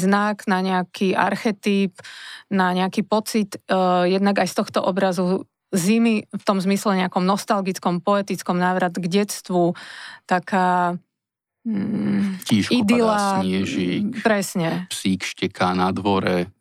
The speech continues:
Speaker 1: Presne.
Speaker 2: blížia sa Vianoce, alebo už sú za nami.
Speaker 1: A, a vlastne v tomto, v tejto súvislosti až,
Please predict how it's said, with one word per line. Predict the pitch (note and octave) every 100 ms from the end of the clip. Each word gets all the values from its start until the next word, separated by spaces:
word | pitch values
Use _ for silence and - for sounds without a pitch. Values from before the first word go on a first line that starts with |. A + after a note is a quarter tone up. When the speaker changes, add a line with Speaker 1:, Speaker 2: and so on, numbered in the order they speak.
| _
Speaker 1:
Presne. | G3 F3+ - F3 - G3+
Speaker 2:
blížia | F#3 - F#2+ F#2+ F2+
sa | - F2
Vianoce, | F2 F#2 F#2 E2+ -
alebo | G#2+ A#2 G#2 G2
už | F2
sú | - F2+
za | E2+
nami. | F#2 - -
Speaker 1:
A, | - G3+ G3 -
a | F#3+
vlastne | G3+ G#3 A#3+
v | -
tomto, | A#3+ B3 B3 A3+ G#3+ G#3
v | -
tejto | A3 A#3
súvislosti | C4 G#3+ A3 A#3 G#3+ -
až, | - F3+